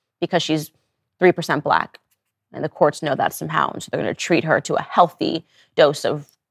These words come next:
court system racism or something like that.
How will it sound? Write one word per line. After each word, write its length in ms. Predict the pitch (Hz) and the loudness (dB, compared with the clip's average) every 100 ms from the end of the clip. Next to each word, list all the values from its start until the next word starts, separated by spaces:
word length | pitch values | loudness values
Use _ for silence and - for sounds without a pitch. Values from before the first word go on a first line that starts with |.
| _ | _
court 240 | - 165 - | 2 2 2
system 420 | 165 - 147 143 | -6 -2 -2 0
racism 600 | 139 - - - - - _ - | -4 -4 -8 -8 -8 -12 _ -14
or 120 | - | -10
something 440 | - 139 - - - _ | -10 -8 -8 -10 -14 _
like 300 | - - - - | -2 -2 -4 4
that. 400 | - - - | 4 4 -2